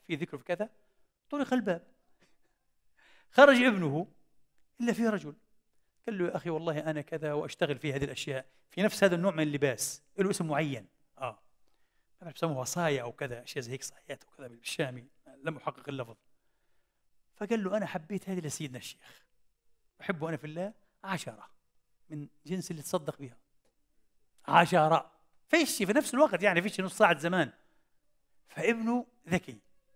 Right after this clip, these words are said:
قال: "حلوين هذول وكذا، مش فخم، حاخذ واحدة إلي." خبى واحدة، دخل، قال له: "يا والدي هذول جاء من رجل من أحبابك."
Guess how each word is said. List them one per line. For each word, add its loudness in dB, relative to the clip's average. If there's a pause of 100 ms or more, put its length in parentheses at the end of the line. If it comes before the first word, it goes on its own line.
(260)
قال: 0
"حلوين -4
هذول -6
وكذا، -10
مش -12
فخم، -12 (240)
حاخذ -12
واحدة -12
إلي." -20 (460)
خبى -14
واحدة، -16 (960)
دخل، -4 (680)
قال -8
له: -4
"يا -2
والدي -8
هذول -10 (200)
جاء -10
من -16 (180)
رجل -16 (160)
من -18
أحبابك." -20